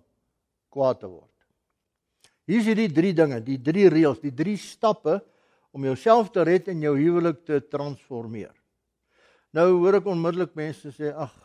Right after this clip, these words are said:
asseblief, ek het, ek het regtig iets anders verwag."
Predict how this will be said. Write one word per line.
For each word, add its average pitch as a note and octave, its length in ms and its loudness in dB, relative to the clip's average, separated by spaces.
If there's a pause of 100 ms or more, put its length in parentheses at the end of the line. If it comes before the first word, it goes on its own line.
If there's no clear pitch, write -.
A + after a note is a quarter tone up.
(120)
asseblief, B2+ 480 -14
ek C#3 200 -14
het, B2+ 80 -20 (380)
ek C#3+ 140 -16
het C#3 140 -8
regtig D3+ 320 2
iets D#3+ 160 -6
anders D3 280 -6
verwag." G2+ 340 -20